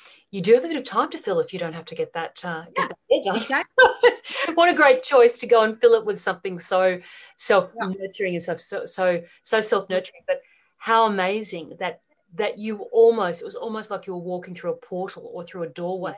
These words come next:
Speaker 2: Yeah.
Speaker 1: You said no, and then you went by saying no, you opened up to the yes, and then the universe sent you this incredible message that, by the
Speaker 2: Yeah.
Speaker 1: way, you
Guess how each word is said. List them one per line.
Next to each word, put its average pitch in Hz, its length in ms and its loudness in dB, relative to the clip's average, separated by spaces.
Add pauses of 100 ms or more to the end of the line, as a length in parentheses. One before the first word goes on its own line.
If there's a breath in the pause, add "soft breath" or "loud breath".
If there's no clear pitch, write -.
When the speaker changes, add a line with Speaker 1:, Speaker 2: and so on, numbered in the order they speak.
(100)
Speaker 2:
Yeah. - 80 -4 (420 loud breath)
Speaker 1:
You 196 140 -10
said 180 400 -6
no, 180 460 -2
and 185 200 -8
then 180 200 -4
you 175 160 -10
went 190 240 -8
by 170 140 -6
saying 170 340 -8
no, 170 120 -8
you 165 220 -8
opened 170 260 -8
up - 140 -12
to - 80 -20
the 170 80 -14
yes, 170 460 -6 (340 loud breath)
and 185 240 -4
then 180 340 -2
the 190 80 -16
universe 180 400 -2
sent 180 220 -10
you 180 100 -14
this 175 200 -12
incredible 180 400 -4
message 180 360 -12
that, 180 180 -10 (840 soft breath)
by 202 240 0
the 185 80 -2
Speaker 2:
Yeah. 185 180 -4
Speaker 1:
way, 190 400 -6
you 190 600 -10